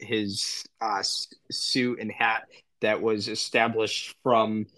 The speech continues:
the, um, th-, from Super Mario Odyssey. When he wore that, I was in love with it. I thought that it was great. So, yeah, I truly loved those aspects that they tied into Super Mario Odyssey. So,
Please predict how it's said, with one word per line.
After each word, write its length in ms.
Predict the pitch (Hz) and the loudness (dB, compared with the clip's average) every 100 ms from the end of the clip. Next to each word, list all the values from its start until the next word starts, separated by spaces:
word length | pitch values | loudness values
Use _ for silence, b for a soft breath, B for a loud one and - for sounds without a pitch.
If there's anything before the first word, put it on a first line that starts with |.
| b b - | b b -14
the, 720 | 117 117 110 110 107 101 101 | -8 0 2 4 2 0 -2
um, 720 | 98 98 92 90 90 87 92 - - _ - | 0 0 0 -4 -8 -14 -14 -16 -20 _ -12
th-, 240 | 120 104 | -10 -10
from 440 | - - 110 107 107 | -8 -2 -2 -2 -6
Super 340 | - - 113 117 | -8 -4 -4 0
Mario 300 | 113 110 98 | 2 2 2
Odyssey. 480 | 110 110 123 120 | -2 -2 0 0
When 260 | 117 117 117 | 0 2 2
he 160 | 110 135 | 4 4
wore 280 | 123 123 123 | 6 6 6
that, 220 | 127 - - | 2 -2 -4
I 40 | 113 | -2
was 220 | 113 113 | 0 0
in 120 | 110 | -4
love 180 | 107 104 | -4 -2
with 120 | 117 | 0
it. 160 | 117 117 - | 0 -2 -10
I 60 | - | -6
thought 180 | 110 98 | -4 -2
that 120 | 110 | -2
it 60 | 104 | 0
was 180 | 104 98 | -2 -4
great. 340 | 120 107 107 _ - B B _ _ | -4 -2 -4 _ -18 B B _ _
So, 300 | 127 110 107 | 2 4 4
yeah, 280 | - 127 110 | 4 6 6
I 120 | 110 | 4
truly 400 | 110 - 143 135 | 0 0 2 4
loved 440 | 127 127 113 - - | 6 6 4 -4 -2
those 240 | 117 110 | 0 0
aspects 640 | - 110 - 113 107 - - _ _ | -2 -4 -4 -4 -4 -4 -16 _ _
that 160 | - 104 | -4 0
they 100 | 117 | -2
tied 260 | - 113 110 | 2 4 4
into 240 | 104 110 | 2 -2
Super 360 | - 117 117 110 | -4 -4 -2 0
Mario 360 | 110 107 107 | 2 2 2
Odyssey. 540 | 104 123 123 - 127 - B B _ _ - | 0 -2 -4 -2 -2 -2 B B _ _ 2
So, 500 | 127 120 117 117 110 | 6 8 8 6 2